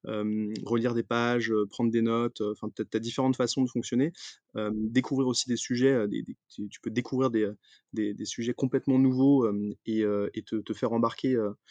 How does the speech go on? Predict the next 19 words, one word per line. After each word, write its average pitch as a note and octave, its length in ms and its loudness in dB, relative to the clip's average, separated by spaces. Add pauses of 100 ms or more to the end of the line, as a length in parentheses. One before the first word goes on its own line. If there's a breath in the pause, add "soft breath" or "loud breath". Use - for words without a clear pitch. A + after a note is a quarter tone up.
(240 soft breath)
heu, G#2 400 -8
au - 80 -12
fil A#2+ 220 -4
de A2+ 80 2
la A2 120 2
narration A2 380 -2
dans, G#2+ 160 0
dans G#2+ 120 -4
ces A2 120 -6
sujets C3 340 -2 (320 loud breath)
et A2 60 -4
je - 60 -6
trouve D#3+ 160 2
que - 60 -6
c'est, B2 180 4
heu, G#2 200 6
c'est - 220 0
assez A#2 240 2
important C3+ 500 0